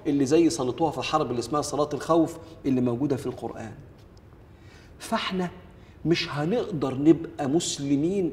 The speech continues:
إلا بالقرآن والسنة مع بعض. وعايزك تطمن للواجب اللي اتعمل من سنين طويلة، إن العلماء فصلوا السنة الصحيحة من السنة الضعيفة، وهنتكلم بعد شوية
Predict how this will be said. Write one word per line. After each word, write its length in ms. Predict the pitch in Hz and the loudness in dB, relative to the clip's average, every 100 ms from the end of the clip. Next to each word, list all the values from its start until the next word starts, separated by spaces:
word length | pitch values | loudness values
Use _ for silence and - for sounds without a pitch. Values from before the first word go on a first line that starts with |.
| 202 | 0
إلا 180 | 196 170 | 2 2
بالقرآن 420 | 147 - 135 165 | 0 -4 -4 -2
والسنة 440 | 156 - 170 151 | -2 -4 -4 -4
مع 180 | 127 113 | -4 -4
بعض. 280 | 127 127 101 - - - - - - - - - | -2 -4 -6 -12 -20 -20 -20 -20 -20 -20 -18 2
وعايزك 400 | 139 226 262 226 | 4 4 4 2
تطمن 540 | - 143 - 214 208 160 | 2 0 2 0 2 2
للواجب 640 | 135 127 165 165 127 117 | 2 6 8 8 6 0
اللي 160 | 117 117 | -2 -4
اتعمل 420 | 120 147 147 113 | -4 -4 -4 -4
من 140 | 113 | -6
سنين 420 | 107 127 120 147 | -8 -6 -4 -4
طويلة، 580 | 127 117 120 139 123 117 - - - - 131 | -4 -4 -2 -2 -4 -8 -12 -20 -20 -10 -4
إن 140 | 123 | 0
العلماء 500 | 117 123 175 165 170 - - | 0 2 4 2 0 -6 -18
فصلوا 360 | - 160 156 120 | -2 -2 0 -2
السنة 400 | 110 - 147 123 | -4 -2 0 0
الصحيحة 540 | - - - 151 - | -4 -8 -6 -6 -4
من 120 | 120 117 | -4 -4
السنة 380 | 113 160 156 | -4 0 0
الضعيفة، 400 | 127 117 180 202 | 2 4 2 2
وهنتكلم 520 | 170 156 - 180 147 120 | 2 2 2 2 2 6
بعد 200 | 117 - | 6 6
شوية 400 | 160 170 160 | 4 6 6